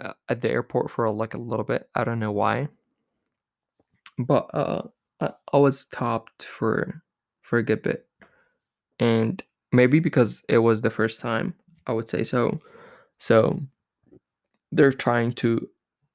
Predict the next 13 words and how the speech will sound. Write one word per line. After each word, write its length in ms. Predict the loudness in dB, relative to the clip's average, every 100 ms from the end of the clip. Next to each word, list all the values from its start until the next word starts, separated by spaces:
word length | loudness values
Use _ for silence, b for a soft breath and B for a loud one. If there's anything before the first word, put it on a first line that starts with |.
| -12
figure 360 | 2 2 4
out, 280 | 2 0 -4 _ _ _ _ _ _ _ _
uh, 280 | -2 0 -4 -10 _ 0
what 180 | 2 2
is 120 | 2
what. 360 | 2 2 0 -12 _ _ _ -16 B B B B B B B B B _
So 420 | 4 8 8 4 b b b b _ _ _ _ _ _ _ _ _ _ _ _ _ _ _
after 280 | -4 4 4
I 60 | 6
left 300 | 4 0 0
the 120 | 2
airport, 520 | 2 2 0 0 -2 _ _ _ _ _ _ _ -20 _ 0
um, 480 | 2 2 0 -2